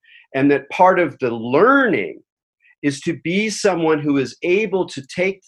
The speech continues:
the, the good stuff, the stuff that you need, the stuff that works, the stuff that connects you to other people, that connects you to the world, to your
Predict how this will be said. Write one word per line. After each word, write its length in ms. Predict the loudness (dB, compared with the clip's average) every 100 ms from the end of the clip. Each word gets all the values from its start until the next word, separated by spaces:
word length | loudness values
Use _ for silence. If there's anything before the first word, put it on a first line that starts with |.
| _
the, 260 | -2 -2 -8 -14
the 60 |
good 320 | -10 0 0 0
stuff, 400 | -6 -6 -6 -8 -14
the 80 |
stuff 380 | -12 -4 -4 -4
that 140 | -8 -8 -10
you 140 | -12
need, 420 | -6 -2 -2 -4
the 80 | -8
stuff 280 | -10 -8 -6 -6
that 140 | -8
works, 420 | -4 -6 -6 -12 _ _ _
the 60 | -12
stuff 300 | -4 -4 -4
that 120 | -8
connects 480 | -8 -4 -4 -4 -8
you 80 | -8
to 180 | -6
other 240 | -2 -2 -4
people, 380 | -8 -10 -8 -6
that 160 | -6
connects 400 | -6 -6 -6 -6
you 80 | -8
to 140 | -8 -6
the 140 | -6
world, 400 | -2 -2 -2 -4
to 120 | -10
your 360 | -6 -4 -4